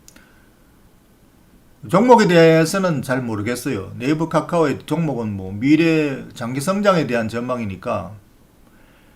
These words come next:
기업 가치주하고는 다른 영역이죠. 그러니까,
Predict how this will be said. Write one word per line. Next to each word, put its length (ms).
기업 200
가치주하고는 800
다른 300
영역이죠. 560
그러니까, 460